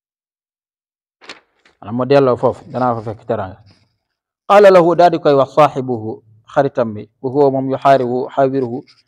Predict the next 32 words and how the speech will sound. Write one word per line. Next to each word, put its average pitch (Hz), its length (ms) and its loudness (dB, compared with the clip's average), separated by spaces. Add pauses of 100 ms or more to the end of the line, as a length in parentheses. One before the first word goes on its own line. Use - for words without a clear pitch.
(120)
mu - 80 -20
ngi 131 80 -6
waxtaan 147 340 0
ak 113 80 -8
moom, 110 120 -12
mu 135 100 -6
ne 120 100 -8
ko, - 120 -20 (1040)
"Moo 175 140 -4
yow 180 160 0
de, 127 120 -6
akafarta, 160 560 -2
ndax 180 200 -6
dangaa 190 240 0
weddi, 120 360 -4 (760)
billadi 156 420 -6
xalaqaka, 123 600 -8
ci 131 100 -16
kile 131 240 -8
bind, 117 240 -12 (160)
min 131 240 -10
turabin, 113 440 -4
ci - 80 -20
suuf, - 240 -20 (1200)
thumma 170 240 0
min 147 220 -4
nutfatin, 131 600 -8 (540)
topp, 147 180 -2 (1500)
topp 143 180 -4 (200)
ngay 139 380 -8
dem 131 220 -8
ci, 120 120 -14